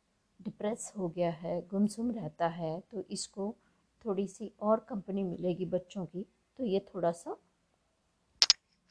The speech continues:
खुश हो जाएगा। <clears throat> बोर्डिंग में मकबूल के छह दोस्त बने, मोहम्मद इब्राहिम,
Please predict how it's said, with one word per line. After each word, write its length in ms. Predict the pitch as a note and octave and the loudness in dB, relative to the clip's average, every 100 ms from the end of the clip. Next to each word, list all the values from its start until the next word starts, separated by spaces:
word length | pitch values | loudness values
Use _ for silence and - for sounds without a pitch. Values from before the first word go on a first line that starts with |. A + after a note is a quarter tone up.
| _ _ - | _ _ -14
खुश 320 | - D4 - | -2 -2 -2
हो 120 | A3+ - | -6 -4
जाएगा। 360 | C3+ - - _ _ - C4 C4+ - C4+ C4+ C4+ D4 | -4 -6 -8 _ _ -6 -2 -2 -4 -2 -2 0 4
<clears throat> 300 | C4 G#2+ E2 - _ _ _ _ _ _ _ _ _ _ _ _ _ _ - - _ - | 8 8 6 -2 _ _ _ _ _ _ _ _ _ _ _ _ _ _ -20 -20 _ -2
बोर्डिंग 400 | G3 C4 A#3+ F4 | 8 10 10 4
में 160 | F4 A#3 | 4 4
मकबूल 540 | E3+ F3 F3 G#3+ A#3 | 6 2 2 2 2
के 280 | G#3 D#3+ D#3+ _ _ _ _ - | 2 -2 -4 _ _ _ _ 0
छह 240 | B3+ C4+ | 6 6
दोस्त 420 | G3+ F3 E3+ - | 8 4 4 2
बने, 360 | F3 D#3 F3 C4+ _ _ _ _ _ - | 2 4 2 0 _ _ _ _ _ 0
मोहम्मद 680 | F#3+ F3 E3+ E3+ F#3+ A#3+ - - | 4 6 6 6 6 6 2 -10
इब्राहिम, 680 | E3 E3 F#3 E3+ E3 F3+ | -6 2 2 4 2 2